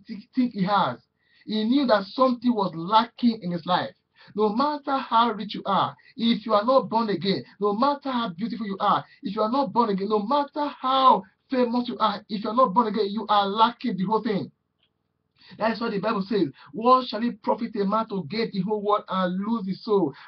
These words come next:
What shall you give in an exchange of your soul?" Say, "Lord Jesus, I've seen that you are different. Among every pastors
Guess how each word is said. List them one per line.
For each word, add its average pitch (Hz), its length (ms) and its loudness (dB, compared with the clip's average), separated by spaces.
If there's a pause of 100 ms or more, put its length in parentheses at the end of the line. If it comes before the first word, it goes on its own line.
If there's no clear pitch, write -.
What 254 320 4
shall 202 120 -8
you 220 100 -6
give 214 240 0 (100)
in 202 260 -4
an 185 200 0 (100)
exchange 226 640 -2
of 190 140 -6
your 180 120 -4
soul?" 180 600 2 (560)
Say, 262 140 -4
"Lord 285 480 2
Jesus, 180 880 -2 (500)
I've 202 220 6
seen 330 280 -6
that 196 200 -4
you 175 220 -6
are - 160 -2
different. 143 640 -8 (1000)
Among 233 500 4
every 262 300 2
pastors 247 540 -4